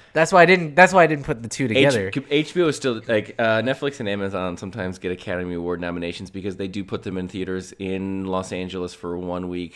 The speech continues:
Speaker 2: when they premiere, and then they go on to their streaming services. Also, those aren't T V channels. H B O, despite we just watched it on a streaming platform,
Speaker 1: Right.
Speaker 2: is a television channel that airs it at
Speaker 1: Okay.
Speaker 2: a specific time. Um,
Speaker 1: All right.
Speaker 2: so it would, so they, they win.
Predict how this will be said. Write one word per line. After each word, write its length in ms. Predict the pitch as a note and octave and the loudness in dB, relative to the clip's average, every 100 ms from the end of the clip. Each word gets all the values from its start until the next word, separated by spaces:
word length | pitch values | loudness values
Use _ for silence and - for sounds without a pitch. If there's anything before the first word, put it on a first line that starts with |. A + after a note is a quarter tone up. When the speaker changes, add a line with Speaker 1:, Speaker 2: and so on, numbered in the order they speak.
| - - | -18 -12
Speaker 2:
when 140 | F#2 | -8
they 100 | F2+ | -8
premiere, 680 | - E2+ F2 F2 F2 F2 F2+ - | -8 -10 -6 -4 -4 -6 -12 -10
and 180 | F2 E2+ | -8 -6
then 160 | E2+ | -6
they 120 | E2+ | -8
go 200 | E2+ E2+ | -8 -8
on 200 | E2 E2 | -8 -10
to 60 | E2+ | -10
their 100 | E2 | -12
streaming 260 | - G2 F#2 | -10 -10 -10
services. 400 | F#2 E2 F2 F2 | -10 -14 -16 -8
Also, 260 | G#2+ A2 A2+ | -6 -4 -2
those 180 | A#2 | -2
aren't 160 | A2 G2+ | -4 -8
T 100 | G#2+ | -8
V 120 | G2 | -8
channels. 320 | - F2+ E2 F2+ | -8 -10 -8 -10
H 160 | F#2 | -8
B 120 | A#2+ A2 | -2 -2
O, 80 | G2 | -2
despite 420 | G2 - G2+ F2+ | -6 -4 -4 -2
we 100 | G2+ | -6
just 160 | F#2+ F#2+ | -6 -4
watched 240 | F2+ - | -6 -6
it 40 | F2 | -10
on 100 | E2 | -10
a 100 | - - | -14 -16
streaming 360 | - A#2 F#2 | -8 -6 -6
platform, 500 | F2+ D#2 - E2+ F2 - | -8 -10 -8 -10 -10 -8
Speaker 1:
Right. 320 | G#2+ G#2+ F2 - _ | -2 0 -2 -8 _
Speaker 2:
is 160 | C3+ G#2+ | 0 0
a 40 | |
television 440 | F#2+ F#2+ F2 E2+ D#2+ | -2 -4 -6 -8 -12
channel 320 | E2 D#2+ D#2+ | -10 -10 -8
that 160 | G2 G2 | -6 -2
airs 240 | F2+ F2 | -2 -2
it 160 | E2+ C#2 - - - | -8 -10 -16 -20 -8
at 60 | |
Speaker 1:
Okay. 80 | G2 | -6
Speaker 2:
a 40 | F2+ | -6
specific 380 | F#2+ F#2 D#2+ | -8 -8 -8
time. 320 | F#2 D#2+ E2 - _ - - _ | -8 -8 -8 -14 _ -20 -20 _
Um, 440 | F#2+ F#2+ F#2+ F2 F2 | -4 -2 -2 -4 -8
Speaker 1:
All 80 | G#2 | -10
right. 240 | G2 G#2+ | -8 -6
Speaker 2:
so 220 | F#2 B2 | 2 4
it 100 | A#2+ | 4
would, 260 | G#2+ A2+ G#2+ | 2 -2 -2
so 140 | B2 | -2
they, 220 | G#2+ G#2+ G#2 | 0 0 0
they 240 | G2 G#2+ | -2 -4
win. 640 | G#2 G#2+ G2+ G2 F#2 F#2+ | -2 -4 -4 -6 -8 -10